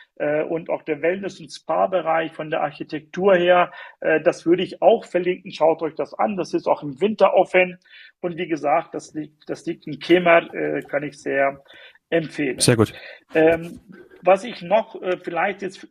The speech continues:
Speaker 1: im Hinblick jetzt auf den Sommer, äh, empfehlen würde,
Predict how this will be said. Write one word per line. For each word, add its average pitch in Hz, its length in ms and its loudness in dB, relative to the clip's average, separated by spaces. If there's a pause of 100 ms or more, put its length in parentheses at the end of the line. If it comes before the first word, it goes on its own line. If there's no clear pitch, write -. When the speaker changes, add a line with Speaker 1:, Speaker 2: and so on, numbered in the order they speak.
Speaker 1:
im 180 480 -10
Hinblick 226 600 -2
jetzt 190 180 -6
auf 165 160 2
den 165 240 2 (100)
Sommer, 247 540 0 (500)
äh, 185 260 4
empfehlen 202 680 -12
würde, 220 640 -8